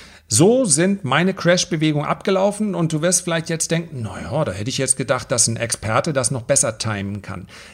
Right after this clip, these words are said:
Nee. In der langfristigen Geldanlage bemühe ich mich auch gar nicht so sehr um das Timing.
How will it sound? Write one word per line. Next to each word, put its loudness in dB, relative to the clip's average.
Nee. -2
In 4
der 4
langfristigen 2
Geldanlage -4
bemühe 6
ich -2
mich -2
auch -8
gar 2
nicht 0
so 0
sehr 2
um 4
das 0
Timing. -4